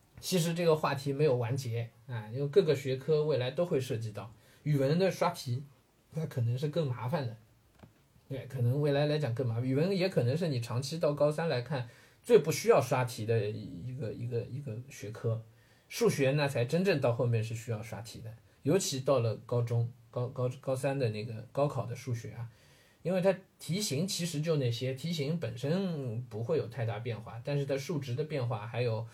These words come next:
换一些问法、换一些角度的这些，呃，考点啊，或者应该讲考点不会变，但题型可能会，会千变万化。如果你对这个东西不熟悉，或者你中间的计算不熟悉，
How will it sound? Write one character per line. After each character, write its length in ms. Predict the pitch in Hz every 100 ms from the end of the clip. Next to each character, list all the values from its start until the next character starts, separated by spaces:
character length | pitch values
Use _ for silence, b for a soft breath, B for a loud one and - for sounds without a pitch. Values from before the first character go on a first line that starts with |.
| B B
换 260 | - 165 143
一 60 |
些 140 | 131 151
问 240 | 165 147
法、 180 | - -
换 220 | - 147
一 20 |
些 160 | 131 139
角 180 | 139 101
度 180 | 123 131
的 120 | 113
这 140 | 117
些， 260 | 117 117 117 B B B B _
呃， 420 | - 76 80 90 117
考 260 | - 147 147
点 480 | 131 117 113 - - -
啊， 360 | 85 113 - - -
或 160 | - 220
者 60 | 160
应 120 | 190
该 100 | 226
讲 160 | 170
考 220 | 120 - 175
点 220 | 160 120
不 100 | 123
会 100 | 113
变， 160 | 117
但 140 | 110 135
题 240 | - 170
型 220 | 190 147
可 80 | 156
能 240 | 107 117 B B B _
会， 160 | - 107
会 160 | 107
千 260 | 107 160 147
变 200 | 135 120
万 180 | 120 113
化。 260 | 120 113 b b -
如 160 | 147 185
果 100 | 175
你 120 | 127
对 180 | 120 143
这 100 | 143
个 60 |
东 160 | 135 143
西 100 | 143
不 160 | 151
熟 300 | 147 - 104
悉， 240 | 123 - - -
或 140 | 131
者 100 | 113
你 160 | 113 107 -
中 200 | 131 131
间 120 | 139
的 120 | 123
计 200 | - 156
算 300 | 135 202 123
不 100 | 131
熟 260 | - 107 120
悉， 300 | - 110